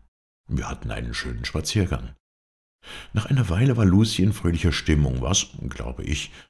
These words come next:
einigen allerliebsten Kühen zu verdanken war, die auf einem Feld in der Nähe des Leuchtturms auf uns zugerannt sind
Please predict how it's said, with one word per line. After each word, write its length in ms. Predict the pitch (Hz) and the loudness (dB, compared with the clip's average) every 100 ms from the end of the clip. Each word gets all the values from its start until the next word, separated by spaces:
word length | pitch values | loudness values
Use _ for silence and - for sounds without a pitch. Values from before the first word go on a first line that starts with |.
| _ | _
einigen 360 | - 113 - - | -4 -4 -4 -4
allerliebsten 600 | 80 80 76 - - 87 | -2 0 0 -2 0 0
Kühen 400 | - 82 71 69 | 2 0 2 0
zu 160 | - | -4
verdanken 640 | 69 - 65 62 - 57 - | -10 -10 -10 -10 -10 -10 -8
war, 220 | 57 64 | -8 -6
die 120 | 65 | -6
auf 80 | - | -4
einem 220 | 87 87 | 0 0
Feld 360 | - 62 62 - | 0 -6 -6 -4
in 100 | 78 | -2
der 100 | 80 | 0
Nähe 200 | 52 76 | 0 0
des 160 | - | 0
Leuchtturms 680 | 65 85 - - 60 73 - | 2 0 0 -6 -4 -2 -4
auf 120 | - 95 | -2 -2
uns 200 | 90 - | 0 2
zugerannt 540 | 90 - - 50 - | 0 0 -4 -8 -8
sind 320 | - 90 131 | 0 2 2